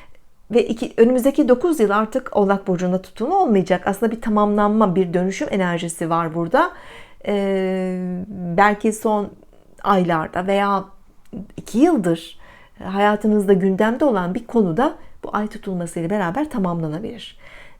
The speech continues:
Daha çok para konularının, e, önemi artıyor aslında. Yani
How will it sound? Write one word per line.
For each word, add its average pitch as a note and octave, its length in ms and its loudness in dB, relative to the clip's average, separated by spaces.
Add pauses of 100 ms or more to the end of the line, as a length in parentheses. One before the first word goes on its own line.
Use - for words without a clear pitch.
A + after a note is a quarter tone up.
Daha F4 180 0
çok D#4 180 0
para D4+ 240 4
konularının, F#3 760 0 (300)
e, E3 540 -6 (240)
önemi G3 440 2 (500)
artıyor F3 500 0
aslında. D#3+ 360 -8
Yani F#3+ 260 -2